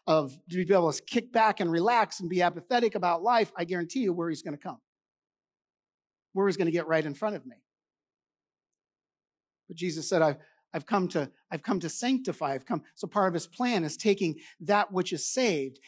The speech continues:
and developing it so that ultimately when it is sanctified, it can be sent. And so if you want to, if you want to fight off worry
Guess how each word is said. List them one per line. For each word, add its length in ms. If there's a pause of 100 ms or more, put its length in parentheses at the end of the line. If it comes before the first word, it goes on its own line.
(100)
and 160
developing 680
it 140
so 200
that 240
ultimately 500
when 220
it 100
is 180
sanctified, 680
it 180
can 280
be 320 (320)
sent. 640 (1160)
And 140
so 160
if 140
you 80
want 300
to, 100
if 160
you 80
want 180
to 80
fight 260
off 240
worry 540